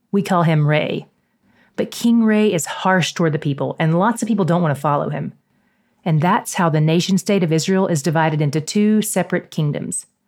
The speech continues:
which is the consequence God promised to Solomon for his sins. Since Solomon's heart was divided,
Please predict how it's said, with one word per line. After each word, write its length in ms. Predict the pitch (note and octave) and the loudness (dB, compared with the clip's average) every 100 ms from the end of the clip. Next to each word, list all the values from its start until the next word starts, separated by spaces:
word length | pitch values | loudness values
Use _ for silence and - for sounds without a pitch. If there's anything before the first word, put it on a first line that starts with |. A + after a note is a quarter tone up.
| _ _ | _ _
which 160 | F#3+ G3 | -4 0
is 140 | D#3 | -2
the 80 | G3+ | -2
consequence 720 | - G#3+ A3+ A3 A#3+ G#3+ G#3+ | -2 0 0 0 -2 -2 -2
God 220 | G3+ G3 | 0 0
promised 340 | - G3 F#3 - | 2 2 2 -2
to 80 | |
Solomon 400 | E3 E3 D#3 D#3+ | -4 0 0 2
for 140 | D3+ D#3+ | 0 0
his 120 | D#3 | -2
sins. 540 | - D#3 C#3 E3 - - _ _ _ _ _ _ | -2 -4 -4 -6 -10 -16 _ _ _ _ _ _
Since 260 | - G3+ G#3 | -4 -2 -2
Solomon's 460 | - F#3+ A3 A3+ | 0 0 2 2
heart 200 | F#3 G#3+ | 2 2
was 140 | F#3+ F3 | 2 0
divided, 560 | E3 E3 E3 F#3 F#3+ | 0 2 2 2 -2